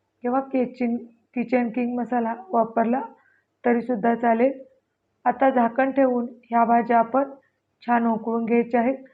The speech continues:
पहा, भाजीला छान कलर सुटलेला आहे.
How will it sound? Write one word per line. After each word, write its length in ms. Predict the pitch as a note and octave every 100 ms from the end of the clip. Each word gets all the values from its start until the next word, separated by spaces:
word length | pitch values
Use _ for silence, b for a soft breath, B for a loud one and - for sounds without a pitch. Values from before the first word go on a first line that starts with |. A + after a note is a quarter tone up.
| B _ _ -
पहा, 240 | A3+ C4+ C#4 -
भाजीला 360 | A3+ A3+ A3 A#3+
छान 360 | A#3+ A#3 A#3
कलर 320 | A#3+ A#3+ A3+ A#3
सुटलेला 540 | A#3 B3 A#3+ A3+ A#3
आहे. 360 | A#3 A#3+ -